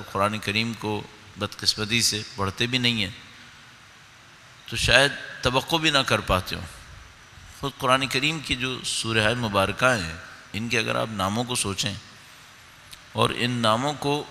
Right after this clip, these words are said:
اردو میں ذکر کریں تو آپ کو بہت عجیب لگے گا۔ تو مثال کے طور پر آپ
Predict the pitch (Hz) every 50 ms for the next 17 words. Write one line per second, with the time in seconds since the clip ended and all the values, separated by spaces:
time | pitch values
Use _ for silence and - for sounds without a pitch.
0 | - - 127 127 123 127 123 160 175 180 175 170 151 127 135 131 120 127 117 110
1 | - 104 90 90 85 - - - - - - - - - - - - - - -
2 | - - 120 123 123 123 160 139 127 139 - 120 120 110 120 151 160 165 156 131
3 | 120 90 82 - 80 - - - - - - - - - - - - - - -
4 | - - - - - - - - - - - - - - - - - 113 113 110
5 | 123 123 127 131 131 135 110 131 123 123 113 - 123 127 120 113 - - - -
6 | - - - - - - - - - - - - - - - - - - - 101
7 | 107 107